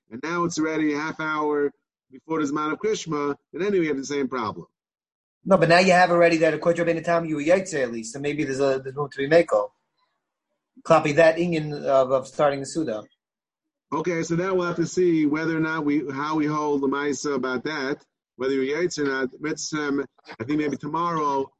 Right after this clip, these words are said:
Speaker 1: we'll take a look at the Siman Reish Lamed Hey that Paskins are, are Shitas over here. Okay?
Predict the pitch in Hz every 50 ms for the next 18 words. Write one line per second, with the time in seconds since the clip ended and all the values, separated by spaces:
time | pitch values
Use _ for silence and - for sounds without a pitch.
0 | 107 104 101 98 107 120 120 151 151 147 - 147 143 147 156 156 147 - - 143
1 | 131 131 127 - - 131 127 123 120 - - - 147 151 143 143 147 143 131 -
2 | 139 143 139 139 139 160 175 170 151 143 143 135 - - - - _ _ - 120
3 | 120 - 147 147 147 147 - - - 139 139 135 131 127 135 - 135 127 127 123
4 | 123 123 123 120 120 - _ _ _ _ _ _ _ _ _ - 113 117 120 117
5 | - - 160 - - 123 104 104 101 92 85 87 87 85 80 _ _ _ _ _
6 | _ - - _ _ _ _ _ _ _ 101 101 - 131 127 131 139 147 175